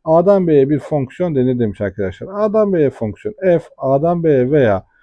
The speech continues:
şeklindekiler gibi gösterilir. Arkadaşlar bir ifadenin fonksiyon olabilmesi için şöyle küme düşündüğümüzde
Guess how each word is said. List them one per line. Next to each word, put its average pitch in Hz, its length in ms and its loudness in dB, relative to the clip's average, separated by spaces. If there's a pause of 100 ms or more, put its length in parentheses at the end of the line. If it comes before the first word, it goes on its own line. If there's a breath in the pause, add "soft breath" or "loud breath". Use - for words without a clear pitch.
(220)
şeklindekiler 151 760 0
gibi 151 260 -2
gösterilir. 104 440 0
Arkadaşlar 190 580 -4
bir 226 80 -4
ifadenin 180 400 -4
fonksiyon 170 480 -6
olabilmesi 160 480 -4
için - 180 -8
şöyle 151 200 -4
küme 160 300 -6
düşündüğümüzde 95 800 -6